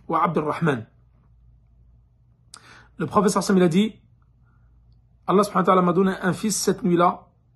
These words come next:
فَسَمَّيْتُهُ بِاسْمِ أَبِي إِبْرَاهِيمَ. Il l'a no-, nommé donc par le nom de son père Ibrahim. Pas son père direct, mais le père en parlant le père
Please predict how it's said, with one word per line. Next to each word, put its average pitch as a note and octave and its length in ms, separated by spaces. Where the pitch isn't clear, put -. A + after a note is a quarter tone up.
فَسَمَّيْتُهُ F#3 640
بِاسْمِ F#3+ 440
أَبِي F3+ 320
إِبْرَاهِيمَ. D3 500
Il D#3+ 120
l'a D3+ 140
no-, F#3 260
nommé F#3 480
donc D3+ 180
par E3 120
le E3 100
nom F3+ 140
de D#3+ 80
son D#3 200
père F3+ 340
Ibrahim. C#3 400
Pas F3+ 180
son F3+ 200
père F#3 320
direct, E3+ 640
mais D#3 120
le D#3+ 100
père G#3 300
en F3+ 80
parlant F#3+ 260
le D#3+ 120
père G#3+ 320